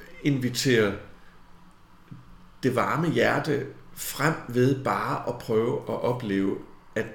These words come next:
hvis man sidder og trækker vejret, så i stedet for at trække vejret, som man plejer, så prøv at lægge mærke til,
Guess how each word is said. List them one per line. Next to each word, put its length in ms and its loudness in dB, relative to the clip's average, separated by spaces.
hvis 220 -6
man 120 -6
sidder 300 -2
og 80 -8
trækker 340 -4
vejret, 340 -4
så 180 0
i 60 6
stedet 240 0
for 320 -2
at 60 -8
trække 340 -2
vejret, 320 0
som 180 -6
man 160 -4
plejer, 320 -4
så 220 -4
prøv 160 0
at 60 2
lægge 180 -4
mærke 180 0
til, 300 -6